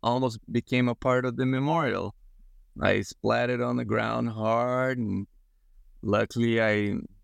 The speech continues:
they were able to fuse me back together, fuse my spine, take care of my aneurysm from impacting the ground super hard, uh, broke my foot, had a pneumothorax,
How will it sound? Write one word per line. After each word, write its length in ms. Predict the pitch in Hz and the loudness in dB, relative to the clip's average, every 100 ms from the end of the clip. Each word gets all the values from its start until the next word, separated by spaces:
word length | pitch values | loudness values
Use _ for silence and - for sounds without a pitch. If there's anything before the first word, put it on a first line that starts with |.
| _ _ _ | _ _ _
they 120 | - | 0
were 180 | 104 107 110 | 2 2 0
able 140 | 113 - | -2 0
to 80 | 113 | -2
fuse 500 | - - 110 117 113 | -2 0 2 2 0
me 140 | 120 | -2
back 360 | 107 120 120 - | 0 2 0 0
together, 680 | 131 131 160 135 95 92 - | 0 2 2 0 -4 -6 -6
fuse 260 | 104 110 110 | 0 2 2
my 180 | 117 113 | 0 0
spine, 680 | - 117 127 127 110 104 101 - - - - - | 0 0 2 2 0 -2 -6 -12 -20 -20 -20 -2
take 240 | 104 107 - | 0 0 2
care 220 | 110 110 | 2 4
of 180 | 110 107 | 2 0
my 460 | 113 113 110 104 - | 0 0 0 -2 -2
aneurysm 1040 | 110 135 135 120 107 98 98 98 98 95 | 0 2 0 0 0 0 2 2 2 0
from 260 | - 104 104 | 0 2 2
impacting 920 | 107 104 110 104 - 107 107 104 101 - - | 0 2 2 0 -2 -2 0 -2 -6 -12 0
the 120 | 107 | 2
ground 420 | 104 107 104 104 | 2 2 0 0
super 320 | - 107 107 | -2 -2 0
hard, 640 | 104 117 131 123 113 101 - _ - _ - | 2 2 2 0 -2 -6 -12 _ -20 _ -2
uh, 460 | 101 98 98 95 95 | 2 2 2 0 -2
broke 320 | 95 110 101 | -2 -2 -2
my 160 | 110 113 | -2 -2
foot, 640 | - 143 147 143 120 - - _ 101 | -2 0 2 2 0 -2 -8 _ -2
had 280 | 104 107 107 | 2 4 4
a 300 | 101 98 98 | 2 2 0
pneumothorax, 1000 | 110 120 120 117 139 139 135 113 101 | 2 2 0 -2 0 0 2 0 -2